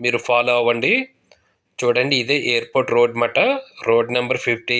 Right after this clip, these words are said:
ఇది, డైరెక్ట్ ఎయిర్‌పోర్ట్‌కి వెళ్తుంది మాట. చూడండి ఫ్రెండ్స్, ఎలా ఉన్నాయో రోడ్లు, దేని దేనికి ఎలా సపరేట్గా ఉన్నాయో.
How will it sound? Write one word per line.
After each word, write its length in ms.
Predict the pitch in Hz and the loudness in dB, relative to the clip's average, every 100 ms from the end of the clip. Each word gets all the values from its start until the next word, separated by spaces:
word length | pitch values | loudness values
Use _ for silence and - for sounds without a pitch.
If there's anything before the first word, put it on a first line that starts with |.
| 117 | -2
ఇది, 140 | 131 240 135 | -2 -2 0
డైరెక్ట్ 340 | 113 120 123 120 | 0 0 -2 -2
ఎయిర్‌పోర్ట్‌కి 400 | 117 - 123 - 120 | -2 0 -2 -2 -4
వెళ్తుంది 340 | 113 - 117 117 | -2 -2 0 0
మాట. 120 | 117 175 262 - _ _ _ _ _ _ _ _ - | 0 0 0 -4 _ _ _ _ _ _ _ _ -4
చూడండి 320 | 117 117 117 | 0 0 0
ఫ్రెండ్స్, 320 | 123 147 202 - - 123 | 0 -2 -4 -12 -6 -2
ఎలా 120 | 117 117 | 0 0
ఉన్నాయో 280 | 120 120 131 220 | 0 0 0 2
రోడ్లు, 340 | 127 120 117 135 233 - _ _ _ _ _ _ _ _ _ _ _ _ 120 113 | 4 2 2 0 -2 -8 _ _ _ _ _ _ _ _ _ _ _ _ -18 -4
దేని 200 | 117 117 123 | -2 0 0
దేనికి 220 | 123 123 | 0 0
ఎలా 120 | 120 120 - | 2 0 0
సపరేట్గా 540 | 117 - 123 120 123 120 | -4 -2 -2 0 0 2
ఉన్నాయో. 320 | 120 120 175 | 2 2 2